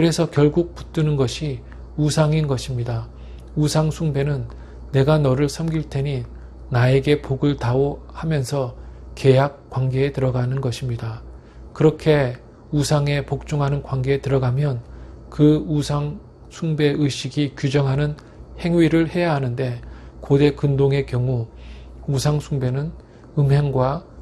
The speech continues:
아동 제사를 필연적으로 수반하면서 더 깊은 수렁에 인간을 빠뜨렸던 것입니다. 예레미야서에 하늘의 여왕이라는 표현이 칠 장과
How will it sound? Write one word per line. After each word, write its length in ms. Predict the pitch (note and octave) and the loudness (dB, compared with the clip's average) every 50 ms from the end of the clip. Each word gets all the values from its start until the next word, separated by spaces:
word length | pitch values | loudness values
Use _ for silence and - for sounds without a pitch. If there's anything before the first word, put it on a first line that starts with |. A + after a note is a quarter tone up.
| - - | -18 -2
아동 320 | - C3 B2+ - D3 D3 C#3 | 0 0 2 2 0 0 0
제사를 440 | - C3 A#2+ A#2 B2+ B2+ C#3 C#3 - | 0 -2 -2 -2 -2 -4 -4 -4 -4
필연적으로 720 | - - F3 F3 E3+ D#3+ D#3 C#3 C#3 C#3+ C#3+ C#3+ D3 D#3 - - - - - - | -4 -2 -2 -2 0 0 -2 -2 -2 0 -2 -2 -2 -4 -8 -14 -16 -16 -16 -16
수반하면서 920 | - - - - - F3 E3 D#3 D3+ C#3+ C3+ B2+ A#2+ - C#3 C#3 B2 A#2 A#2 - - - - - - - | -14 -12 -6 0 2 4 4 4 2 2 0 -2 -2 0 0 0 0 -2 -6 -10 -14 -16 -16 -18 -16 -12
더 240 | - - C#3+ D3 C#3+ | -2 2 2 2 2
깊은 520 | - - C#3 - - - - D3+ D3+ D3+ D#3+ | 2 0 -2 -2 -4 -4 -4 -2 -2 -4 -6
수렁에 580 | - - E3+ D#3 D3 C#3 C#3+ C#3+ C3+ B2 A#2+ - - - - - - - | -6 -4 -2 -2 -2 -2 -2 -4 -4 -6 -8 -12 -16 -18 -16 -16 -12 -4
인간을 560 | - D3 C#3 C#3+ D3 C#3+ C#3 C#3+ D3 D3 C#3+ - | -2 0 0 2 2 2 2 2 0 -2 -2 0
빠뜨렸던 640 | D3+ D#3+ D#3+ - - - D#3+ C#3+ - - D3+ D3 | 0 0 0 0 0 0 0 0 0 -2 -2 0
것입니다. 600 | C3 B2+ A#2 - C3+ B2+ B2 A#2 A#2 A2+ A2 A#2 - - - - - - - - - C3+ | 0 -2 -2 -2 -2 -2 -2 -2 -2 -4 -6 -8 -10 -16 -16 -16 -16 -16 -16 -4 2 2
예레미야서에 1000 | C3 C3 D3 D3 D3 D3 C#3 C#3 C#3 C#3 C3+ - D3 C#3 C3 C3 C3 B2+ A#2+ A#2 - - - - - - - - - - - - - - | 4 6 6 4 4 2 2 0 0 -2 -2 -2 -2 -2 0 0 -2 -2 -4 -6 -10 -14 -18 -20 -18 -18 -18 -20 -20 -20 -20 -20 -20 -16
하늘의 540 | - - - E3+ F3 E3 E3 E3 D#3+ D#3 C#3+ | -8 -6 -4 -2 -2 0 0 2 2 2 2
여왕이라는 720 | C3 C3 C3 C3+ C#3+ C#3+ C#3 C3+ C3+ C3 C3 C3 C3 C3 | 2 2 4 4 2 2 2 2 2 0 0 0 -2 -4
표현이 640 | - - D#3 D3+ C#3+ B2+ B2 B2 C3 C3+ B2 A#2 A#2 - - - - - - | -4 -4 -2 -2 0 0 -2 -2 -2 -4 -4 -6 -8 -12 -16 -18 -18 -20 -16
칠 240 | - - - E3 D#3+ | -10 -6 -4 -4 -4
장과 560 | - - D3 C#3 C3+ B2+ B2+ B2+ C3+ D3+ D#3+ | -2 -2 -2 -2 0 0 0 0 0 -2 -6